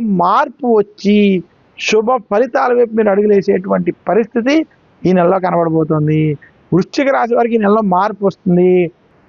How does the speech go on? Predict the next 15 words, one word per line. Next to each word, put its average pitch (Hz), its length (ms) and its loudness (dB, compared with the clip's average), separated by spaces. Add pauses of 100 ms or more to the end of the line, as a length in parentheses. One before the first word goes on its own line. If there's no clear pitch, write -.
మీ 175 240 2
సమస్యలకి 233 760 -2 (400)
సమాధానం 240 640 -2
దొరకడం, 185 380 -2 (680)
మీకు 202 220 0
కొంత 202 220 -2 (120)
సపోర్ట్ 262 480 -2
లభించడం 214 440 0
వంటివి 196 220 0
కనబడుతున్నాయి. 170 640 0 (420)
వృశ్చిక 214 360 0
రాశి 269 260 -2
ఉద్యోగస్తులకి 240 800 0 (120)
అనుకూలమైనటువంటి 254 920 0
సమయం. 180 380 0